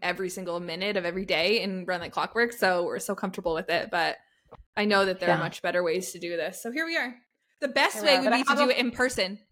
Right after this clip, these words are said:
Speaker 2: Yeah, that was the best way. But,
Speaker 1: Mm-hmm.
Speaker 2: um, I have a fall update for you.
Speaker 1: Okay.
Speaker 2: Well, first of all, my,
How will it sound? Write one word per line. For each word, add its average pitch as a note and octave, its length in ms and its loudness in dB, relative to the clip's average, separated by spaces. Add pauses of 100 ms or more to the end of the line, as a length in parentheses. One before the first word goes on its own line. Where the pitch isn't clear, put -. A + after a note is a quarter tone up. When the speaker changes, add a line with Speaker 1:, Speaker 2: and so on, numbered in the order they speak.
(920)
Speaker 2:
Yeah, E3 240 0
that D#3 160 4
was E3+ 200 4
the E3 80 -2
best - 200 0
way. C#3 460 -4
But, G#3+ 160 8
Speaker 1:
Mm-hmm. F#3 260 2 (1160)
Speaker 2:
um, G#3+ 200 2
I A3+ 40 -2
have A#3+ 200 0
a C#4 80 4
fall F#3 400 4
update - 400 -4
for E3+ 120 -6
you. D3+ 480 0
Speaker 1:
Okay. A#3+ 300 -4 (1080)
Speaker 2:
Well, F3 100 -2
first G3+ 260 2
of D#3+ 60 2
all, C3+ 120 6
my, D3+ 160 0